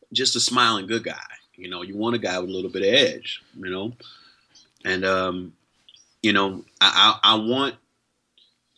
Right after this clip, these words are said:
I wanna hope that they're gonna bring these guys in and let them be edgy,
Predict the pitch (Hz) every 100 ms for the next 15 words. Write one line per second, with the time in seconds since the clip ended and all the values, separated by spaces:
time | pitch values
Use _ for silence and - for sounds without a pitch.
0 | _ _ - 104 123 156 160 143 143 135
1 | - 101 107 101 104 95 - 110 117 110
2 | 104 107 101 98 92 95 92 87 85 85
3 | _ _ _ _ _ 98 92 92 95 -
4 | 90 85 87 73 73 - -